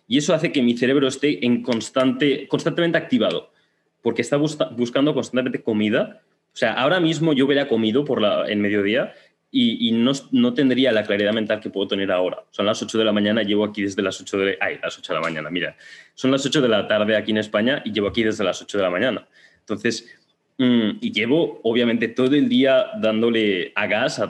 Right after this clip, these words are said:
abierto constantemente, y no podría tener ese, ese punto, ¿no? Yo creo que eso, creo que me lo da ese, el, ese ayuno.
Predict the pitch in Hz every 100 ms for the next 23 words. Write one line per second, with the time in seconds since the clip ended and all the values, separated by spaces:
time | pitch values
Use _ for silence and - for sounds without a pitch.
0 | 95 92 95 120 127 131 - 98 - 107
1 | 120 101 95 - - - 113 156 151 139
2 | 131 120 113 101 98 117 101 - - -
3 | 110 101 92 92 110 127 135 175 - 117
4 | 120 - 196 - _ _ - 123 147 160
5 | 104 95 95 98 101 110 95 87 82 -
6 | _ 87 82 67 - 101 - 110 101 101
7 | 78